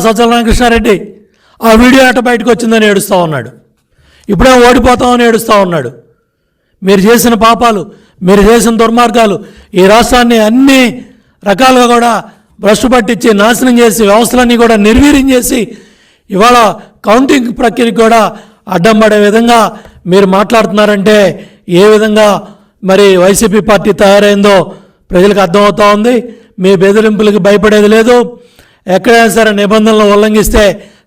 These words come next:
సహించేది లేదు. ఏం మాట్లాడుతా ఉన్నాడు? మనమేమీ రూల్స్ ఫాలో అవటానికి రాలేదు. ఇదే రూల్స్ అంటే వెనక తగ్గేవాళ్ళు ఎవరు కూడా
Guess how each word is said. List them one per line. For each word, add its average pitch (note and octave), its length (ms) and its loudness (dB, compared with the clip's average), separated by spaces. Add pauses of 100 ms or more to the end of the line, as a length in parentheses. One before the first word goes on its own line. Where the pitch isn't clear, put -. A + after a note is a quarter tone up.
(140)
సహించేది G#3+ 640 2
లేదు. A#3+ 240 2 (1120)
ఏం F#3 220 -4
మాట్లాడుతా G3+ 340 -2 (100)
ఉన్నాడు? G#3 280 0 (320)
మనమేమీ F#3+ 420 2 (120)
రూల్స్ A3+ 320 -2
ఫాలో A3 240 2
అవటానికి G#3 400 0
రాలేదు. F#3+ 320 0 (1500)
ఇదే A3+ 240 2 (560)
రూల్స్ A3 300 0
అంటే A3 180 -2
వెనక A3 180 -2 (120)
తగ్గేవాళ్ళు A3+ 500 2 (680)
ఎవరు G#3+ 340 0
కూడా A#3 160 2